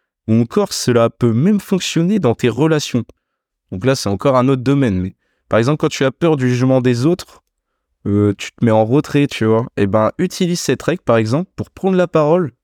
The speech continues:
et dire tout ce que t'as à dire, que tu n'oses pas le faire d-, en temps normal, au lieu de, bah, tout simplement de te retenir, tu vois. T'appliques cette technique et tu verras que,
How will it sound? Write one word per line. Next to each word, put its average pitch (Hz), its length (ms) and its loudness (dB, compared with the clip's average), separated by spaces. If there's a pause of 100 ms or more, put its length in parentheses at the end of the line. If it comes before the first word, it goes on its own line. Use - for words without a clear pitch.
et 117 120 0
dire 131 200 0
tout - 180 -8
ce - 120 -8
que 139 100 -2
t'as 123 260 2
à 107 80 4
dire, 117 500 -6 (500)
que 113 100 0
tu - 180 -2
n'oses 110 200 2
pas 117 180 0
le 110 60 0
faire 131 300 0
d-, 95 100 0 (140)
en 98 220 0
temps 113 180 -2
normal, 107 440 2 (380)
au 110 80 -2
lieu 123 160 0
de, 110 200 0
bah, 101 180 2
tout - 160 -16
simplement 127 400 0
de 143 120 -4
te 110 100 0
retenir, 117 440 0
tu - 160 -2
vois. 104 140 0 (480)
T'appliques 127 320 0
cette 117 220 -2
technique - 420 -2
et - 40 2
tu - 200 -2
verras 110 200 2
que, 95 440 -4